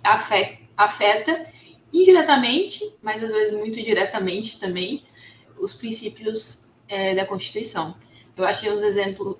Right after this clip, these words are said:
exemplos práticos disso, que na própria Carta Constituicio-, Constitucional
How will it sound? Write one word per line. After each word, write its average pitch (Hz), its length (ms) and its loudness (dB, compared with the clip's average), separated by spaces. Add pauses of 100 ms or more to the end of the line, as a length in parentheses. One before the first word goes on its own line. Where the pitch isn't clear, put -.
exemplos 185 460 -4
práticos - 580 2
disso, 190 480 -4 (380)
que 196 760 0 (280)
na 190 220 -8
própria 202 480 0
Carta 190 600 0
Constituicio-, 185 640 -6 (160)
Constitucional 185 880 -2